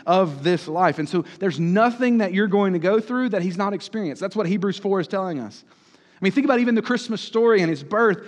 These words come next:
and what it shows us about Jesus. The one thing that you may note quickly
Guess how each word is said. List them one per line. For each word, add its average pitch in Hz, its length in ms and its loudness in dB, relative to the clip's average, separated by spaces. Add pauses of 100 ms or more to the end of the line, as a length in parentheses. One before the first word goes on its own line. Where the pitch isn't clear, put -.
(120)
and 185 100 0
what 202 100 6
it 185 80 2
shows 226 300 2
us 175 140 -4
about 160 200 0
Jesus. 175 560 -4 (260)
The 185 80 4
one 254 320 6
thing 269 260 4
that 190 100 2
you 208 160 4
may 214 220 6
note 196 420 4
quickly 247 640 0